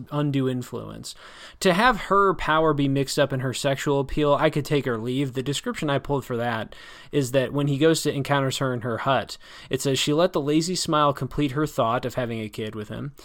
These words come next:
And then at the same time, she gestured with her huge mountainous thighs.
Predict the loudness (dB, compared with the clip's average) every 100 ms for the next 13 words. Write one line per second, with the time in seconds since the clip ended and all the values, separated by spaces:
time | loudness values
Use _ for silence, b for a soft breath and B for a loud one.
0 | B B 0 0 0 0 0 0 0 0
1 | 2 -2 0 2 2 0 -2 -2 -2 -4
2 | -6 -4 -2 -2 -2 0 0 0 -2 -4
3 | -2 -2 -2 -4 -8 -12 -14